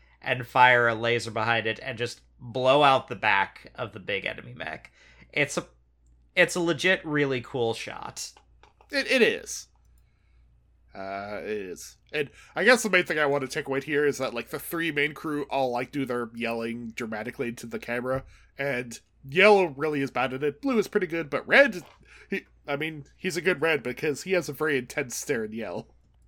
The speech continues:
Speaker 1: I love this crew. Like, this is a really good Ranger crew.
Speaker 2: Yeah, it, it's good.
Speaker 1: And, and they finish Messiah. Like, they do it. They win, and they're, like,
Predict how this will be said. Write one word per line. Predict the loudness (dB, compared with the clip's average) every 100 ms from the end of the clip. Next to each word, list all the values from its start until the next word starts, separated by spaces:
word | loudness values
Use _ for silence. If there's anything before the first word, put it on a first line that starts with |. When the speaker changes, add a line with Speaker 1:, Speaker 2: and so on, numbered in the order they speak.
| _ -20 -20 -20 _
Speaker 1:
I | 2
love | 4 4 4
this | 0 0
crew. | 2 2 2 -4 -12 _ _ _
Like, | 4 4 4 -6 -14
this | -4 -4
is | -2 0
a |
really | 0 2 2 2
good | 2 2
Ranger | 0 -2 -6
crew. | -12 -6 -2 -2 -6 _ _ _ _ _ 2
Speaker 2:
Yeah, | 2 2
it, | -4 -4
it's | -4 0
good. | 2 2 -4 _ _ _ _ _ _ _ _ _ _ _ _ _ _ _ _ _ _ _ _
Speaker 1:
And, | -2 -2 -2 -10 _ _ _ -6
and | -2
they | 0
finish | 0 0 0 -2
Messiah. | -6 0 2 0 -4 -12 _
Like, | 0 0 0 _ _ _ _ _
they | -4 0 2
do | 0 -2 0 2
it. | 2 0 -6
They | 4 6
win, | 6 4 4 6 4
and | 2 0 0 2
they're, | 2
like, | 4 2 0